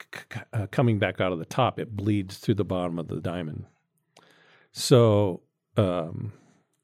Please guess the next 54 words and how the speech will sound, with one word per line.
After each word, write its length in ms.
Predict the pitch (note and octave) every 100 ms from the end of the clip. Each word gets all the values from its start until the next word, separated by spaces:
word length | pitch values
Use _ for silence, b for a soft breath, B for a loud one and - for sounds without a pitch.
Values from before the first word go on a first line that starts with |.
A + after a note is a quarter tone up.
| -
once 240 | A#2 G#2 A2+
again, 420 | G2+ G2+ E2+ E2 b b b b _ _ _ _ _
when 160 | A#2 A2
I 380 | A2+ A2+ G#2+ - B2
am 240 | G#2+ G2+
shopping 440 | - B2+ A#2 A#2
for 140 | G#2 G#2
diamonds, 680 | F#2 F2 E2 F2+ F#2 - -
or 80 | G#2
I'm 140 | F#2+
looking 240 | G2+ G2 G2
for 160 | G2
diamonds 340 | F2+ G2 F2+ -
for 160 | -
our 60 | F2
s-, 320 | - - - -
for, 400 | G2+ F2 - -
for 240 | - G2 F#2
our 120 | F2
inventory, 800 | G2+ A2 G#2 - F#2+ F2 F2 - b b b b b b -
um, 340 | G#2 F2+ E2+ -
I 80 | A#2+
look 240 | A2 A2+ G#2
at 320 | F#2+ _ -
the, 360 | F#2+ F2 E2 - _ _ _ _ _ _ _ _ _ _ - _ _ _ _ _ -
and 80 | A2
when 100 | A2
I 40 |
open 260 | A#2 A#2+ G#2
the 60 |
diamond 340 | G2 G#2+ G#2 G2+
paper 280 | G2+ - F#2
up 140 | -
and 80 | F#2
look 160 | F#2+
at 80 | G2
it 140 | - -
for 100 | G2
the 60 |
first 300 | - F#2+ -
time, 340 | A2+ F#2+ F2 -
I 120 | A#2+
know 200 | A2+ A#2
instantly 480 | G#2 - - - F#2
whether 240 | F#2+ F#2
or 40 | F#2+
not 180 | F#2+ F#2
I'm 140 | F2+
interested 500 | F#2+ A2 - - F2
in 80 | E2+
that 160 | F2+
diamond 340 | G#2+ F2 F2 F2
or 60 |
not, 240 | E2 D#2+